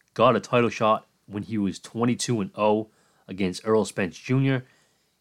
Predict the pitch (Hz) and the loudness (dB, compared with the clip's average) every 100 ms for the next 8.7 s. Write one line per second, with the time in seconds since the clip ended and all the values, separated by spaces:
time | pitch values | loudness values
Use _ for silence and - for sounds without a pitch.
0 | _ _ - 113 117 110 110 107 - 82 | _ _ 0 2 4 4 4 4 0 -4
1 | 101 107 104 117 117 117 110 123 117 110 | -2 2 2 2 2 -2 -2 0 0 -2
2 | _ _ _ _ _ _ _ 123 120 110 | _ _ _ _ _ _ _ 2 4 4
3 | 92 101 117 - 104 104 107 101 95 95 | 2 0 -2 0 2 4 4 2 -2 -2
4 | - - 117 110 104 - _ - 101 - | -2 0 4 4 4 -8 _ -8 -8 -6
5 | 95 _ 120 117 110 95 - _ _ _ | -16 _ 0 0 -2 -8 -14 _ _ _
6 | _ _ 104 92 87 117 101 - 98 87 | _ _ -6 -4 -2 2 2 0 -2 -2
7 | 73 _ _ _ _ - - 98 95 95 | -6 _ _ _ _ -10 2 4 4 2
8 | 104 113 101 123 110 95 87 | 4 4 4 2 2 2 -4